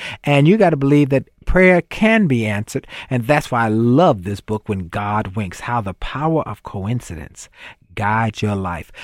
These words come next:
One of the things I, I, I mentioned to Squire offline,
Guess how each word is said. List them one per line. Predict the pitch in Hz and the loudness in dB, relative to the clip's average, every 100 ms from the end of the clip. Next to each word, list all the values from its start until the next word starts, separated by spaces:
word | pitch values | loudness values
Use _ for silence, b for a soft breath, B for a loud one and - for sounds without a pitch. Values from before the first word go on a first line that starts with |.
| B | B
One | 147 233 | 0 4
of | 254 | 4
the | 202 | 0
things | - 196 175 | 2 2 4
I, | 160 147 | 4 4
I, | 147 139 104 139 | 2 -2 -2 -2
I | |
mentioned | 143 160 175 147 | 2 0 0 -2
to | 131 123 B B | -2 -4 B B
Squire | - - 151 143 123 | -10 0 2 2 2
offline, | 127 127 123 127 135 120 110 | 0 -2 -2 0 0 0 -4